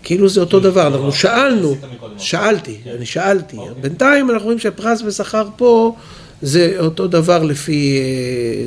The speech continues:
Speaker 1: דעתו, אבל, אה, אפשר, יכול להיות גם פירוש אחר, זה לא סותר, כן?
Speaker 2: אוקיי.
Speaker 1: שפרס, כמו שהסברתי קודם, זה, שזה בא ללמד אותנו ששכר אני מוכן לקבל על מה שאני עושה גם במובן הרוחני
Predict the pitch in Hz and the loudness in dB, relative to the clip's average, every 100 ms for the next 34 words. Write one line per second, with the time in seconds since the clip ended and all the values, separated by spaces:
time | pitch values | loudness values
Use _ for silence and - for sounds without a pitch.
0 | 120 123 120 - 110 143 240 254 190 185 | -4 -4 -4 -2 2 4 4 0 0 2
1 | 185 170 151 131 104 107 - 131 143 135 | 2 0 0 -2 -6 -8 -2 -2 -2 -2
2 | 127 123 139 147 160 165 170 190 214 311 | -2 0 2 0 0 0 0 0 0 0
3 | 311 143 139 180 220 214 156 - - 156 | 0 0 -2 -2 -2 -2 0 0 0 -6
4 | - - - - 151 151 151 165 - 160 | -6 -6 -4 -2 -2 0 2 2 0 0
5 | 165 156 165 165 175 233 208 180 160 147 | 0 0 0 0 2 2 4 2 -2 -6
6 | - - - - - 139 127 131 143 160 | -8 -14 -20 -14 -6 -2 -2 0 2 2
7 | 190 226 277 247 220 180 170 165 - 151 | 2 4 2 2 2 0 0 -4 -4 -2
8 | 143 143 135 - - 160 - 208 165 120 | -2 -2 -6 -6 -4 -2 2 2 2 -2
9 | - _ - - - 139 147 147 139 175 | -14 _ -20 -20 -10 -4 -2 -2 -4 -2
10 | 156 147 147 131 127 123 127 127 131 127 | -2 -2 -6 -6 -2 0 0 -2 -10 -10
11 | 131 147 127 123 120 120 120 110 110 110 | -10 -10 -8 -6 -6 -4 -2 -2 -4 -10
12 | 117 104 101 | -12 -10 -12